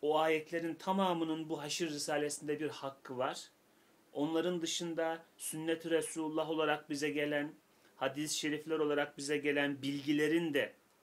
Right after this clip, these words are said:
elbette burada hakkı var. Ondan başka yine salih ulemamızın, selef-i salihinin, onlardan gelen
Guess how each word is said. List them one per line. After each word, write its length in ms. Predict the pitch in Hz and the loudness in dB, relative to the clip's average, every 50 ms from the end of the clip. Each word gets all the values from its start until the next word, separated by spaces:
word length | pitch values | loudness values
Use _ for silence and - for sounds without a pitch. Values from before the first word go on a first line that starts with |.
| _ _ - _ _ - | _ _ -20 _ _ -2
elbette 560 | - 135 139 135 135 131 127 - - 139 127 | 2 2 2 2 0 -4 -4 -2 0 0 0
burada 240 | 127 131 127 123 127 | 0 -2 -2 -2 -2
hakkı 440 | - - 131 123 - - - 120 117 | -2 -4 -6 -10 -10 -12 -10 -4 0
var. 280 | - - - 202 - - _ _ _ _ _ _ _ _ _ _ _ _ - | 0 0 0 -2 -6 -12 _ _ _ _ _ _ _ _ _ _ _ _ 0
Ondan 460 | 165 170 185 180 175 185 185 185 180 | 0 2 2 2 2 2 2 2 2
başka 520 | 180 175 - - - 185 180 180 185 190 - _ _ _ _ | 0 0 0 0 0 -2 -2 -2 -4 -8 -14 _ _ _ _
yine 360 | - 170 175 175 170 175 175 165 | -4 -2 0 2 2 0 0 -2
salih 500 | - - - 175 165 160 165 170 165 170 | -4 -2 2 4 4 4 4 2 0 0
ulemamızın, 720 | 170 165 165 160 160 165 160 160 156 156 160 147 147 156 | 0 2 2 2 2 2 2 2 2 0 -2 -4 -6 -6
selef-i 400 | 151 - - 156 151 160 156 - | -6 -4 -2 -2 -2 -2 -2 -4
salihinin, 840 | - - 156 151 151 151 147 147 143 151 151 147 147 147 147 151 147 - _ _ _ _ _ _ _ _ _ _ _ _ _ _ _ _ _ _ | -6 -4 -2 0 0 0 0 -2 -2 -2 -2 0 0 0 -2 -4 -8 -14 _ _ _ _ _ _ _ _ _ _ _ _ _ _ _ _ _ _
onlardan 680 | 123 135 139 143 143 143 139 135 131 139 143 147 143 | -4 -2 0 0 2 2 2 2 2 2 2 2 2
gelen 360 | 139 143 139 143 143 139 135 | 2 2 2 2 0 0 -2